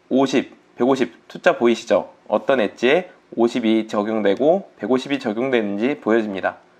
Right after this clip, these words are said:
엔터를 한 번 더 누르고요. 중간중간에 또 레디우스를 넣을 수도 있는데, 그럼 형태가 안 예뻐지니까 바로 엔터를 한 번 더 치도록 하겠습니다. 아래쪽에는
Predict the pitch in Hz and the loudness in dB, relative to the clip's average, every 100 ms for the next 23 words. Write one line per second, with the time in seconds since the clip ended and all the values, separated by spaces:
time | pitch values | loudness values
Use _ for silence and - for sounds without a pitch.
0 | _ _ _ _ - _ _ - 135 175 | _ _ _ _ -20 _ _ -10 0 2
1 | 180 208 190 135 127 135 117 117 151 127 | 4 2 0 0 0 0 0 2 2 2
2 | - _ _ - 135 165 175 160 147 131 | -8 _ _ -12 0 0 2 2 4 4
3 | 123 120 151 139 107 - 107 127 151 151 | 2 2 2 4 2 0 0 2 2 2
4 | 113 107 123 - 117 107 104 139 113 - | 4 4 2 0 0 0 0 2 2 0
5 | 110 156 160 139 110 107 117 123 107 101 | -2 -2 -2 2 2 2 2 0 0 -2
6 | 104 127 - 113 117 101 101 113 139 135 | 2 2 2 2 4 2 0 -4 -4 -4
7 | 104 - - 139 117 - 127 127 104 - | -6 -6 -4 -2 -2 -2 -4 -6 -18 -18
8 | _ _ _ _ _ _ _ _ - 123 | _ _ _ _ _ _ _ _ -2 -2
9 | 151 165 156 156 160 143 | 0 0 2 4 4 2